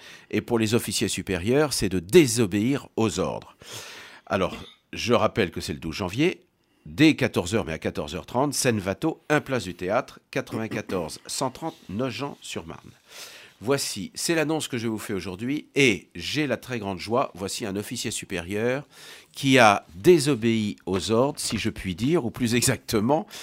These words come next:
qui se, qui se bat aujourd'hui, euh,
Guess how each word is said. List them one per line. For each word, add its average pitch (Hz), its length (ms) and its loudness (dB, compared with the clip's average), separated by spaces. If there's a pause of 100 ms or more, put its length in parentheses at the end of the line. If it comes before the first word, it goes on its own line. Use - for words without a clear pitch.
(260)
qui 135 180 -2
se, 113 600 4
qui - 140 -6
se - 140 0
bat 117 420 4
aujourd'hui, 110 680 0 (420)
euh, 101 120 4